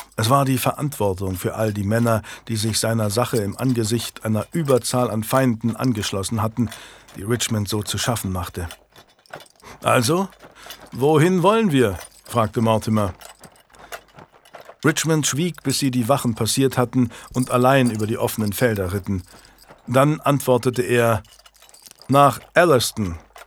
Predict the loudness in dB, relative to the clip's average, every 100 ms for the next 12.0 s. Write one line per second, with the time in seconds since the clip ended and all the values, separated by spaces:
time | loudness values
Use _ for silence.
0 | _ _ -20 _ -6 0 2 2 0 0
1 | 2 4 2 0 -6 -14 -20 _ 0 0
2 | 2 0 4 2 2 2 4 2 0 -6
3 | -12 -20 _ -20 -20 -20 _ -8 -4 -2
4 | -2 -6 -10 -16 -10 -4 0 2 2 0
5 | 0 0 0 -2 0 -2 -6 -16 -18 -20
6 | -20 _ -20 -20 -20 -20 -20 -10 -2 0
7 | 0 -2 2 2 2 -2 -2 -2 -4 -4
8 | -4 0 0 0 -2 -2 -2 0 -4 -4
9 | -4 -4 -6 -14 -20 -20 -14 -4 -2 -2
10 | -2 2 4 4 2 -2 -2 -2 -4 -4
11 | -4 -2 0 0 -2 -6 -4 -4 -4 -10